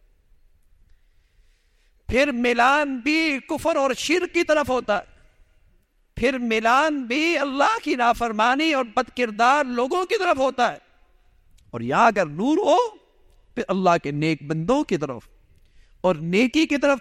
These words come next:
طبیعت کھنچنے لگتی ہے، پھر طبیعت نیک لوگوں سے مناسبت رکھتی ہے۔ لیکن اب تو بے دین سے مناسبت ہے، بے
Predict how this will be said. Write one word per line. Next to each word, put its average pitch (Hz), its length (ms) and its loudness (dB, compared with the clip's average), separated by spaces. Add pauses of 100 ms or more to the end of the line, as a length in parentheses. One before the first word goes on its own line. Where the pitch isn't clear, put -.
طبیعت 214 500 -2
کھنچنے 302 340 -2
لگتی 202 400 -2
ہے، - 240 -16 (1400)
پھر 165 80 -4 (100)
طبیعت 160 400 -2
نیک 247 340 2
لوگوں 247 300 2
سے 220 160 -2
مناسبت 175 520 -2
رکھتی 139 360 -4
ہے۔ - 60 -8 (1300)
لیکن 135 260 -8
اب 190 80 4 (100)
تو 214 120 4
بے 180 180 2
دین 208 260 2
سے 240 140 -4
مناسبت 226 520 -2
ہے، 311 120 -12 (720)
بے 190 120 0